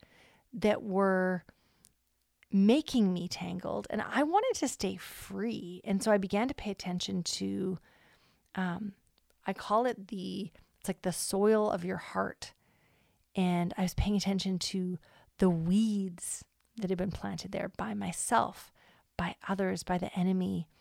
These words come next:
And so this confession and this praying in authority, that was this process of uprooting these weeds. Because often what happens is we, we just see what's going on in the surface of our lives,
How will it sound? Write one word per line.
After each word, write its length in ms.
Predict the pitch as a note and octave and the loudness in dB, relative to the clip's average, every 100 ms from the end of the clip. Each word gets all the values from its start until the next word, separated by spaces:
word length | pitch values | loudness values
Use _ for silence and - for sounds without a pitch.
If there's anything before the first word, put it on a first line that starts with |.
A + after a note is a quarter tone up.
| _ _ _ _ | _ _ _ _
And 160 | G#3 G3 | 2 2
so 220 | - G3 | 4 2
this 220 | F#3 F#3+ | 2 0
confession 1120 | - F#3 F#3+ - - G#3 - - G3 F#3 F3+ D#3+ - - - - | -2 -2 -2 -6 -6 -2 0 2 2 2 0 -2 -10 -20 -20 0
and 160 | F#3 | 2
this 140 | F#3 - | 2 0
praying 600 | - - - G3+ G#3+ A3 | -2 0 2 4 6 4
in 140 | G#3+ F#3 | 2 -4
authority, 640 | F#3 - G3+ G#3 G#3 F#3+ | -8 -4 2 4 4 0
that 340 | F#3+ G3 G#3 - | 0 0 0 0
was 160 | G#3+ | -2
this 180 | - G3 | -4 -12
process 880 | - - A3 A3 G#3 - G#3+ F#3+ - - - - | -8 -6 -4 -4 -4 -6 -6 -6 -10 -18 -20 -10
of 140 | - - _ | -10 -10 _
uprooting 540 | A3+ - G#3 G3+ F#3+ F3+ | -2 2 2 4 4 2
these 200 | E3 D#3+ | 0 -2
weeds. 680 | G3 A#3+ F#3+ F#3+ - - - - _ _ _ - - | -2 0 -2 -4 -8 -10 -14 -20 _ _ _ -20 -2
Because 260 | G#3+ A#3 - - | 2 4 2 0
often 400 | A#3 C4 - A3+ | 0 2 2 4
what 80 | G3+ | 4
happens 600 | - - - G#3+ F#3+ F#3 | 2 -8 -2 0 0 -2
is 200 | - F#3 | 2 2
we, 520 | F#3 F#3 G3+ G#3 G#3 - - - _ _ | 4 4 4 4 0 -2 -10 -20 _ _
we 120 | G#3 | 2
just 340 | F3 B3 B3 - | 4 2 0 -2
see 160 | A#3 | 0
what's 200 | G#3+ G#3 | 2 2
going 240 | - F#3 F3+ | 2 4 4
on 120 | F3 | 4
in 80 | F3 | 2
the 80 | |
surface 560 | F3 - F#3 E3+ - - | -2 -2 -2 -4 -6 -8
of 80 | F#3 | -6
our 140 | G3 | -6
lives, 580 | G#3 - - G3+ F3+ - | -6 -6 -6 -6 -8 -14